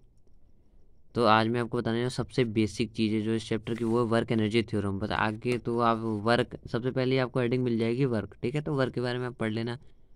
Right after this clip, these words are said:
एसआई यूनिट क्या होती है, एसआई यूनिट जूल होती है। डायमेंशंस, डायमेंशंस आपको पता है एम एल टी मा-, टी माइनस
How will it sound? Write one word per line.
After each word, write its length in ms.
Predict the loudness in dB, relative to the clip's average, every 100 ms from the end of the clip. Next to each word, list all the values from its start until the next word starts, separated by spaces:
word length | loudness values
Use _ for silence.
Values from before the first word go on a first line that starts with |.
| -20 -20 -10
एसआई 240 | -6 0 2
यूनिट 380 | 4 2 0 -2
क्या 120 | -2
होती 260 | -2 0
है, 60 | 0
एसआई 180 | 2 2
यूनिट 260 | 2 0 2
जूल 280 | 4 4
होती 360 | 4 0 0 0
है। 220 | 0 -2 -8 -20 -8
डायमेंशंस, 720 | 0 2 4 2 2 0 -2 -14 -20 -20 -20 -12 -4
डायमेंशंस 440 | 0 2 0 0
आपको 220 | 0 0
पता 180 | -2 0
है 180 | 0 0
एम 280 | 0 -2 -6 -12 -20 -20 -4
एल 280 | 0 2 2 -2 -6
टी 80 | 0
मा-, 280 | 2 2 2 0
टी 80 | 2
माइनस 320 | 2 2 0